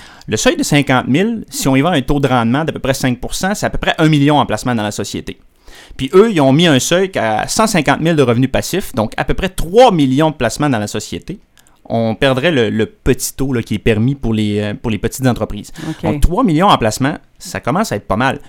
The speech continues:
Speaker 1: Je vous dis pas que ça touche tout le monde, c'est pas vrai, mais
Speaker 2: Ben,
Speaker 1: ça va toucher, ça va
Speaker 2: ça va
Speaker 1: toucher pas
Speaker 2: toucher
Speaker 1: mal de
Speaker 2: des
Speaker 1: monde.
Speaker 2: gens, ouais,
Speaker 1: Oui,
Speaker 2: c'est sûr.
Speaker 1: oui, oui, oui, c'est sûr. Puis également, il y a eu des, euh, des gros manques dans le budget hier, hein, des choses qui
Speaker 2: Oui.
Speaker 1: nous ont, euh, des choses qui nous ont, euh, frappé, comme quoi, euh,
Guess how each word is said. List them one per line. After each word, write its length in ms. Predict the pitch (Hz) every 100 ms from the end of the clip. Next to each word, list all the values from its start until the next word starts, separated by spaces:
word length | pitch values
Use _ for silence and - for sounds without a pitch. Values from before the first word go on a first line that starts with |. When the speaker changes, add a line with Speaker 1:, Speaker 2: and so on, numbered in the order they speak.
| -
Speaker 1:
Je 140 | 95 95
vous 140 | 101
dis 200 | 95 110
pas 200 | - 170
que 80 | -
ça 140 | 92
touche 260 | - 123 -
tout 80 | 98
le 80 |
monde, 200 | 110 123 101
c'est 120 | 90
pas 200 | - 98
vrai, 240 | 107 123 - -
mais 320 | 104 107 104 - _ _ -
Speaker 2:
Ben, 240 | 190 180
Speaker 1:
ça 240 | 170 117
va 80 | 107
toucher, 460 | - 107 156 151 107
ça 100 | 110
va 60 |
Speaker 2:
ça 80 | 156
va 60 | 196
Speaker 1:
toucher 120 | 180
pas 100 | -
Speaker 2:
toucher 20 |
Speaker 1:
mal 100 | 226
de 40 | 202
Speaker 2:
des 40 | 214
Speaker 1:
monde. 100 | 175
Speaker 2:
gens, 220 | 185 151
ouais, 140 | 135 135
Speaker 1:
Oui, 160 | 113 95
Speaker 2:
c'est 120 | 156
sûr. 160 | -
Speaker 1:
oui, 60 | 120
oui, 120 | 117
oui, 160 | 110 - - -
c'est 160 | - 87
sûr. 240 | - 123 - - - - - _ _
Puis 80 | 107
également, 300 | 110 120 160
il 80 | 226
y 20 |
a 60 | 170
eu 100 | 247
des, 240 | 147 127
euh, 220 | 113 107 104
des 140 | 131
gros 240 | 135 175
manques 260 | 175 185 139
dans 120 | 120
le 60 | 110
budget 340 | 110 107 127
hier, 220 | 107 101
hein, 140 | 95 104
des 120 | 127
choses 220 | - 214
qui 120 | -
Speaker 2:
Oui. 100 | 139
Speaker 1:
nous 140 | 131 139
ont, 260 | 156 165
euh, 180 | 135 117
des 140 | 113 127
choses 220 | - -
qui 100 | 131
nous 180 | 117 135
ont, 220 | 143 120
euh, 180 | 104 104
frappé, 500 | - - 156 - 226
comme 240 | - 123
quoi, 220 | - 151 156
euh, 420 | 135 110 110